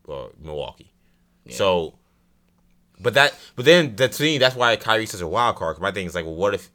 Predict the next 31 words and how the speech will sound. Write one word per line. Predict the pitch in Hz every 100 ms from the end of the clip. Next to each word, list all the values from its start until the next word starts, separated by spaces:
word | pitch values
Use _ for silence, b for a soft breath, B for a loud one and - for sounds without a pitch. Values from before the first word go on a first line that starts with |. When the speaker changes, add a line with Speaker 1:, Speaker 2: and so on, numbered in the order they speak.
| _
Speaker 1:
he | - 90
figures | 82 - 90 82
it | 82
out? | 82 - - _ _ _
Which | 95 92
is |
always | 110 110 90
gonna | 87
kinda | - 90 78
be | 82
his | 82 73 - _
thing. | - 95 76 78
Speaker 2:
Talent-wise, | 113 139 131 104 101 95
he | 113
might | 110
be, | 104 104 104
he | 113
could, | 110
he | 104 104 113
could | 104
be | 110 107
a, | 87
either | 110 107
top | 117 101 -
three | 107 110
or | 104
four | 110
player | 98 107 107
in | 107
the | 107
East, | 117 101 -